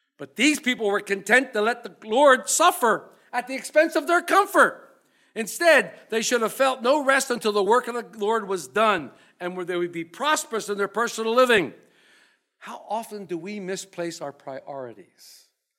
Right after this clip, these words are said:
How often do we place things in front of our service to the Lord?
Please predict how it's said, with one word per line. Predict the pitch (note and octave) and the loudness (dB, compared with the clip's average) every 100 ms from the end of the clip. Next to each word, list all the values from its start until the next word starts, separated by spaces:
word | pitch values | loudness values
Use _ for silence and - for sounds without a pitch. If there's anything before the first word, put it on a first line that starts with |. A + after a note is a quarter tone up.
| _ | _
How | F#3 G#3+ | -8 0
often | A#3 C#4 - | 4 4 4
do | A#3 | -4
we | A3 A#3 | -2 -2
place | A3 A#3 - | 0 0 0
things | B3 A#3+ G3 | 0 0 0
in | G3 | 0
front | - C#4 | 2 4
of | C4 | 6
our | B3+ | 4
service | - B3+ C4 B3+ | 4 4 4 2
to | - | -4
the | C#4 | 0
Lord? | C#4+ D4+ C#4 F#3+ | 6 8 8 6